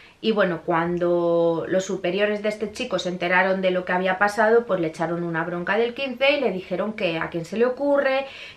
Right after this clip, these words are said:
que ellos eran policías, que no actuaban en función de videntes, y bueno, que no le iban a permitir hacer lo que les había dicho la familia que él iba a hacer. Pero el chico, pues, se ofreció a acompañarlos, eh,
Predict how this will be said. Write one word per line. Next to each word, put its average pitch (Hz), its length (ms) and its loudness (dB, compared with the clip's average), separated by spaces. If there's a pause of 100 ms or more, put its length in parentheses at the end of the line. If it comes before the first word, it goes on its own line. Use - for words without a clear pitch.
que 202 380 6
ellos 196 260 -2
eran 208 200 2
policías, 233 760 4
que 202 140 -2
no 190 100 -2
actuaban 185 580 2
en 190 100 -6
función 226 380 -4
de 262 100 2
videntes, 240 680 2
y 185 80 -4
bueno, 147 260 -6
que 160 140 -4
no 165 100 -4
le 175 120 2
iban 180 200 2
a 175 100 0
permitir 170 440 -4
hacer 185 380 -4
lo 170 180 -2
que 156 80 -4
les 165 180 -6
había 170 280 2
dicho 175 260 -4
la 175 100 0
familia 175 500 -4 (480)
que 170 540 2
él 175 320 -2
iba 170 220 -2
a 175 60 0
hacer. - 320 0 (420)
Pero 269 160 6
el 285 100 4
chico, 285 540 0
pues, 214 160 4
se 214 80 0
ofreció 202 460 2
a 220 60 4
acompañarlos, 208 960 2
eh, 180 400 -2